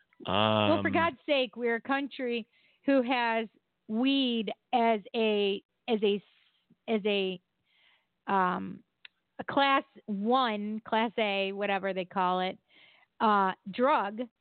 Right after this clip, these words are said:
Speaker 1: It's ranked up there with L-, L S D.
Speaker 2: L S D.
Speaker 1: But the Constitution is written on hemp paper. <laughs>
Speaker 2: That's funny.
Speaker 1: <laughs>
Speaker 2: That's funny.
Speaker 1: They were all high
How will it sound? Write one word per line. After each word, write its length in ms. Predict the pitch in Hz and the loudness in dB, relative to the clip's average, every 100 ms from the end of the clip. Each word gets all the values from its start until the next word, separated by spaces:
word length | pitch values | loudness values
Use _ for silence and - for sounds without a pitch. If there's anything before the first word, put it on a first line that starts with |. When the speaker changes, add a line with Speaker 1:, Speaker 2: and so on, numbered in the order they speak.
| _ _ | _ _
Speaker 1:
It's 220 | 220 - _ _ - | -4 -4 _ _ -10
ranked 420 | 220 269 294 233 | 0 0 0 0
up 140 | 247 - | -2 0
there 200 | 240 220 | -2 0
with 180 | 214 190 | -2 -4
L-, 180 | 247 233 - _ _ | -2 -2 -4 _ _
L 160 | 247 240 | 0 2
S 80 | 220 | 4
D. 60 | |
Speaker 2:
L 160 | 202 - | 4 4
S 60 | 285 | 2
D. 360 | 220 208 101 110 - _ _ 208 190 | 2 2 0 -4 -16 _ _ -16 -2
Speaker 1:
But 380 | 392 381 294 - _ _ _ _ _ _ _ _ _ _ _ _ 208 214 190 | 0 2 0 -4 _ _ _ _ _ _ _ _ _ _ _ _ -12 -12 -2
the 140 | 269 254 | -2 -2
Constitution 880 | 359 302 302 - 247 254 285 - 262 | -2 -2 -4 -8 -8 0 0 0 0
is 160 | 233 214 | 0 0
written 260 | 247 233 | 0 2
on 160 | 220 208 | 0 0
hemp 260 | 208 214 - | -2 -2 -2
paper. 420 | 214 185 165 165 _ - | -2 0 -4 -10 _ -6
<laughs> 540 | - - - - - | -6 -6 -12 -16 0
Speaker 2:
That's 200 | 113 - - | 0 0 -4
funny. 260 | 92 92 - _ | -4 -6 -10 _
Speaker 1:
<laughs> 200 | - - - - - 320 _ 339 - 320 - - 262 - | -6 -4 -8 -6 -8 -8 _ -8 -6 -10 -10 -8 -6 -4
Speaker 2:
That's 140 | 87 - | -8 -8
funny. 280 | - 85 85 95 _ - - 240 _ - - | -10 -10 -12 -16 _ -20 -20 -20 _ -20 -6
Speaker 1:
They 200 | 226 226 214 | 0 0 0
were 140 | 208 | -2
all 300 | 185 175 180 - _ _ _ _ | -2 -4 -8 -12 _ _ _ _
high 180 | 170 160 | -8 -8